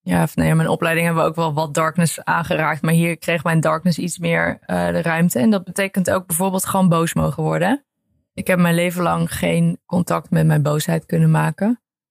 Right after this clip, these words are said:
Ehm, dus als ik wel boos was, dan ging ik huilen. Dus dat wa-, is eigenlijk nog niet goed bij je emotie kunnen. En daar heb ik met bepaalde oefeningen, eh, ja, dat er helemaal uitgeschreeuwd.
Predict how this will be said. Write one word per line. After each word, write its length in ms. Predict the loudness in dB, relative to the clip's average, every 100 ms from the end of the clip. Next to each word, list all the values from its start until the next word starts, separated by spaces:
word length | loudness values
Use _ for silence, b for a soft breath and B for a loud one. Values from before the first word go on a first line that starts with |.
| _ -4
Ehm, 340 | 0 0 -2 -8 -10
dus 160 | -6 -2
als 140 | -2
ik 80 | 0
wel 260 | -2 -2 -2
boos 340 | 0 0 0
was, 260 | -2 -4 -2
dan 180 | -2 0
ging 200 | 0 2
ik 60 |
huilen. 480 | 2 2 2 2 0
Dus 180 | -4 -2
dat 180 | -2 -4
wa-, 160 | -6 -6
is 180 | -6 -4
eigenlijk 380 | -4 -2 -2 0
nog 220 | 0 2
niet 340 | 0 0 -6 _ _
goed 320 | -6 -2 0
bij 200 | 0 0
je 60 | 0
emotie 460 | 0 0 -2 -6
kunnen. 420 | -4 0 2 0 -4 _ _ _ _ _ _ _ _ _ _ _ _ _
En 140 | 0 2
daar 220 | 2 0
heb 100 | -2
ik 100 | -2
met 180 | -4 -4
bepaalde 420 | -4 -2 -2 -2
oefeningen, 680 | -4 0 2 4 2 0 -2
eh, 720 | 0 2 2 0 -4 -6 -8 -10 -12 _ _ _ _ _
ja, 420 | 0 2 2 -2 _ _ _ _ _ _
dat 220 | -2 0 2
er 60 |
helemaal 260 | 2 4 2
uitgeschreeuwd. 1000 | 0 -2 -4 0 0 2 2 0 -4